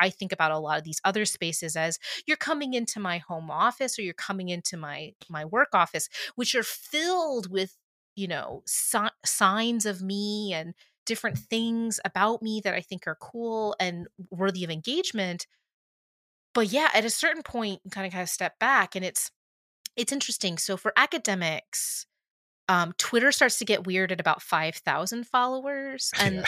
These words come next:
Speaker 1: I, or, and for different parts of Twitter, that number is different.
Speaker 2: Yeah.
Speaker 1: Um, and that's the par-, and that's the moment at which you start to realize that you could start getting reactions that you don't expect, right?
Speaker 2: Right.
Speaker 1: Like, because you're, you're start-, you're starting to not be a person. And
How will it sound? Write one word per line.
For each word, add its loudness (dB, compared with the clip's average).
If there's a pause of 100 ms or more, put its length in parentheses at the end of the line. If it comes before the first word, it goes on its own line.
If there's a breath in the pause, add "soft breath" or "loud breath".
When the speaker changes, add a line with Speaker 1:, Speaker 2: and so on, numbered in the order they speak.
Speaker 1:
I, 0
or, 4 (100)
and 6
for 8
different 6
parts 8
of 4
Twitter, 4
that 6
number 0
is -4
different. -2
Speaker 2:
Yeah. -4 (220 loud breath)
Speaker 1:
Um, 4
and 6
that's 8
the 6
par-, -2
and 2
that's 2
the -4
moment 2
at 2
which 0
you -2
start 2
to -4
realize -2 (540)
that 2 (260)
you -4
could 0
start 2
getting -4 (520)
reactions 2
that -6
you -6
don't -4
expect, -4
right? 0
Speaker 2:
Right. -6
Speaker 1:
Like, -6
because -6
you're, -6
you're -2
start-, 4
you're -4
starting 4
to -4
not 0
be -6
a -6
person. -6
And -10